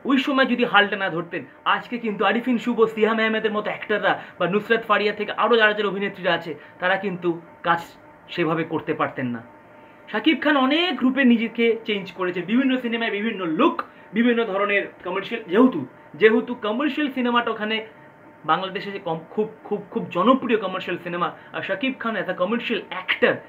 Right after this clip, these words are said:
একটা commercial cinema যেহেতু ওখানে market আছে, আমি বারবার বলছি, যেহেতু commercial সিনেমার একটি market আছে বাংলাদেশে, তাই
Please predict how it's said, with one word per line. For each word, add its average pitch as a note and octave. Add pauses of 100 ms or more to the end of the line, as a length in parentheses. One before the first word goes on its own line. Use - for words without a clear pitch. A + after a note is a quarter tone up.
(140)
একটা E3
commercial B3 (100)
cinema A#3
যেহেতু G3
ওখানে F#3+
market F#3
আছে, G#3+
আমি F3+
বারবার G#3+
বলছি, C#3 (420)
যেহেতু C#4 (200)
commercial C4
সিনেমার B3 (100)
একটি A#3+
market A3
আছে - (480)
বাংলাদেশে, G3+ (2000)
তাই A3+